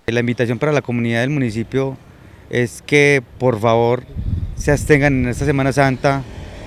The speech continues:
de comprar, comercializar, tener en cautiverio especies de la fauna y flora silvestre. La persona que sea sorprendida transportando fauna y flora silvestre se hará acreedora de un comparendo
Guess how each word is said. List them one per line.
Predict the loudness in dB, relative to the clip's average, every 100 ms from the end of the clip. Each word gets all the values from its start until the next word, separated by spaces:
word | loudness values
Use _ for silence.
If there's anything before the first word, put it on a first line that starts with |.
| -14 -12 -10 2
de | 4 4 2
comprar, | 0 0 2 6 8 8 4
comercializar, | -2 0 0 0 0 2 4 4 4 -2 -12 -6
tener | -2 2 2
en | 2
cautiverio | 2 2 4 6 6 2 -2 -10 -18 -20 -18 -4
especies | -4 0 2 4 2
de | 4
la | 4 4 2
fauna | 2 2 2 0
y |
flora | 0 0 0 0
silvestre. | -2 0 0 0 -4 -6 -8 -18 -2
La | 0
persona | 2 2 2 2
que | 2
sea | 2 2
sorprendida | 0 2 2 4 4 4 2 -4 -18 -20 -20 -6
transportando | 2 2 2 -2 0 2 2 2 0 2
fauna | 4 6 6 4
y | 2
flora | 4 4 4
silvestre | 2 4 4 4 0 0 -4 -14 -20 -20 -20 -20 -20
se | 0 2
hará | 4
acreedora | 4 6 6 6 6
de | 6
un | 4 0 -2
comparendo | -2 2 4 6 4 2 -4